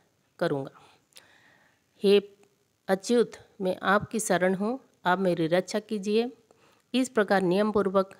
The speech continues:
शालिग्राम की मूर्ति के आगे विधिपूर्वक श्राद्ध करके योग्य ब्राह्मणों को फलाहार का भोजन कराएं,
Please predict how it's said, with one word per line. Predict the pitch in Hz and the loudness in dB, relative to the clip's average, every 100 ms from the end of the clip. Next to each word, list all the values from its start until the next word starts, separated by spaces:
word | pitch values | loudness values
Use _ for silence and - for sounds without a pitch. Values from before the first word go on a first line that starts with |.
| _ | _
शालिग्राम | - 190 180 175 180 180 208 247 | -6 0 0 0 0 0 0 -4
की | - 151 156 _ - | -6 -8 -8 _ -4
मूर्ति | 190 185 214 | -4 -2 -4
के | 208 | 0
आगे | 185 165 170 151 - _ _ - _ - | 0 0 -2 -6 -8 _ _ -20 _ 0
विधिपूर्वक | 190 220 220 196 185 185 - - _ _ _ | 2 2 0 0 2 2 2 -10 _ _ _
श्राद्ध | - - 180 214 | -14 -2 0 0
करके | - 196 196 190 185 180 _ _ | -2 -6 -2 -2 -2 -6 _ _
योग्य | 175 185 175 | -4 -2 0
ब्राह्मणों | 160 160 160 185 202 | 0 -2 0 0 -2
को | 208 196 | -2 -6
फलाहार | - 156 151 175 202 | -4 -4 -2 -2 -2
का | 190 | -4
भोजन | 175 160 156 170 | -2 -2 -2 -4
कराएं, | 170 180 180 233 | -2 0 0 -2